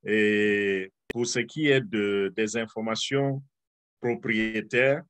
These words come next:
nous en parlerons dans nos futurs webinaires, dans quelques jours seulement. Et également, je voudrais, euh,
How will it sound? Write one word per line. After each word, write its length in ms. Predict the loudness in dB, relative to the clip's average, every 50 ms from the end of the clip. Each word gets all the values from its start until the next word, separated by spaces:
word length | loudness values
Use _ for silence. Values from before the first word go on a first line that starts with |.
| _ _ -6 -4 -4
nous 280 | -2 0 -2 0 0 -2
en 140 | -4 -4
parlerons 680 | -6 -4 -2 -2 0 0 0 0 -2 -2 -4 -4 -6 -6
dans 300 | -6 -6 -6 -6 -4 -4
nos 240 | -4 -4 -4 -4
futurs 440 | -6 -8 -14 -16 -16 -10 -8 -6 -4
webinaires, 600 | -4 -4 -4 -6 -10 -8 -6 -4 -4 -6 -6 -8 -12 -14 -20 _ _ -16
dans 140 | -14 -14 -8
quelques 300 | -8 -8 -8 -6 -8 -10
jours 200 | -8 -8 -8 -8
seulement. 500 | -6 -8 -8 -8 -8 -8 -8 -8 -10 -12 _ _ _ _ _ -20 -20 -20 -20 -20 -20 -20 _ _ -6
Et 580 | -2 0 2 4 4 4 4 4 4 2 0 -2 -2
également, 800 | -4 -2 0 0 0 0 0 -2 -2 0 0 -2 -2 -2 -4 -6 -8 -8
je 140 | -4 -4
voudrais, 680 | -4 -4 -4 -8 -2 0 2 4 4 4 4 2 0 0 _ _ -10 -6
euh, 500 | -4 -2 -2 -2 -2 -2 -2 -2 -4